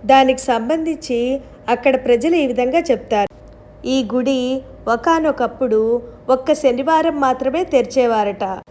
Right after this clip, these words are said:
ఇక్కడి నుంచి మాలకొండకి గుహద్వారం ఉంది.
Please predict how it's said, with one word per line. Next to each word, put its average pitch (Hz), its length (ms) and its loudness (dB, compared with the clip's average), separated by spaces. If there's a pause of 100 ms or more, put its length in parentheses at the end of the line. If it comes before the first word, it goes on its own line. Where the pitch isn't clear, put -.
(340)
ఇక్కడి 320 360 0
నుంచి 339 280 -2
మాలకొండకి 254 1040 0 (340)
గుహద్వారం 269 640 4
ఉంది. 208 360 -4